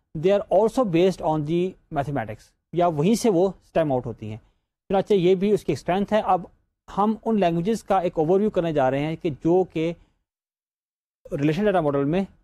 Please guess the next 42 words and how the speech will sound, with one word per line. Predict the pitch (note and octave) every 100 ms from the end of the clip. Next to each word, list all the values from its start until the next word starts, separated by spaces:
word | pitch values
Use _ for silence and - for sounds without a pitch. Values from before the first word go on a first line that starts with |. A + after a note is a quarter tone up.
| -
मिलती | A#2+ - A#2
हैं | A2
हमें। | F#2+ - _ _ _ _ _ _ _ _ -
इनमें | A#3 B3+
से | B3 - B3 B3 - _
एक | F#3+ G3+ A3+
है | - G3 G3+ G#3 D3+
जो | F#3 F#3
कि | - F3+ F3+ F3+ F3+ _ -
हम | D#3+
कहते | D#3+ D#3+
हैं | E3+
कि | E3
that | D#3+ D3+
is | E3+
based | C3 D3 F3 -
on | E3+ D#3+
the | E3 E3+ - _ _ _ _
relational | D3 C3+ C#3+ F#3 F#3
algebra, | C3 C3 D3+ G3 A#3+ _ _ _ _ _ _ _ _ -
और | F#3+ G#3+
इनको | A#3 A3+ A3+
हम | G3 A3
प्रोसीजरल | - F#3 - A#3 A3+ F3+ A#2 -
लैंग्वेजेस | D3+ D3+ D3
भी | C3 D3
कहते | C3+ A2 -
हैं। | G#2 A2 _ _ _ _ _ _ _
और | G#3+ F#3+
दूसरी | C#3 F3 -
हमारे | B3+ G#3 G3
पास | G3+ F#3+ G#3
है | G#3
जो | E3+ F#3+
कि | - F#3+ F#3+ F3+ _ -
रिलेशनल | E3 E3+ - G3+
कैलकुलस | - E3+ E3 G#3
के | -
ऊपर | E3+
बेस | C#3 C3 B2
करती | A#2 G2+ A2+
हैं, | A2 G#2+